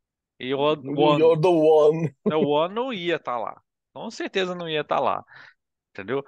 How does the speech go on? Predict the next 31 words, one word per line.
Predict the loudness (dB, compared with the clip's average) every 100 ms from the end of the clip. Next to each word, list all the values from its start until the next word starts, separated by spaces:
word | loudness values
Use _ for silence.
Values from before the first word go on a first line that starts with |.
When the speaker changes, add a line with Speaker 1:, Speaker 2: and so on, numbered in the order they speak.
| -12 -12
Speaker 1:
Mas | -2 0
assim, | 0 -2 -6 -2
é, | -2 -4 -10
era | -2 0 0
quase | 0 0 -2
com | -14
um | -12
site | -4 -4 -4 -14
dicionário, | -8 -6 -2 -2 -2 -6
entendeu? | -14 -14
Mas | -12 -12 -8
realmente, | -10 -6 -4 -4 -4
cara, | -2 -2
duvido | -4 -14 -12 -12 -14
que | -20
o |
cara | -4 -2 -2
foi | -6 -10 -10
no-, | -12 -18 -20 -8
foi | -8
nesse | -6 -10 -12 -10
nível. | -10 -8 -12 -14 -20 -20 _ -16
O | -4
cara, | -2 0 -2 -6 -20 -20 -2
é, | -2 -2 _ _
é, | -4 -2 -2
é | -4
aquela | -4 -6
coisa, | -4 -6 -4
né, | -6
Daniel? | -6 -6 -6